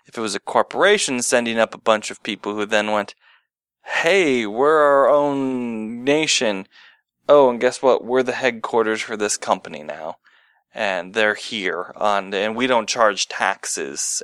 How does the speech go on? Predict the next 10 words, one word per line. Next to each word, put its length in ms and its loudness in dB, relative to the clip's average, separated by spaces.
and 480 -2
we 140 0
give 240 -2
them 180 2
free 320 0
reign 360 4
to 80 -10
mine 300 2
everything 560 0
here 340 -10